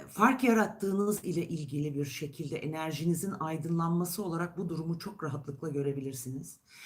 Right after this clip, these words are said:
Bir amaç bulma ve güven arttırma fırsatı yakalanabilir. Bu alanda bazı da yaşam dersleri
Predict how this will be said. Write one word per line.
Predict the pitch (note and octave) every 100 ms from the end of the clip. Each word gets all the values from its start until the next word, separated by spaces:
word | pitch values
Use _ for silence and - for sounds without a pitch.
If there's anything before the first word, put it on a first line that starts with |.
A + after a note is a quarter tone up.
| - -
Bir | E3+ A#3+ -
amaç | G#3 G#3+ A#3+ - -
bulma | G#3 G#3+ G3+ G3 A3 G3
ve |
güven | F3 F3 G3+ G3+
arttırma | F3 - F3 F3+ F3
fırsatı | F3+ E3 E3+ E3 F3
yakalanabilir. | D#3+ D#3 D3 C#3+ C#3 C3 D3+ - - - - - F#3
Bu | A3+
alanda | A#3 A3+ A3 G#3+
bazı | F#3+ F#3+ F#3 F3+
da |
yaşam | F3 - E3+ E3
dersleri | D3+ D3 - C#3+ C#3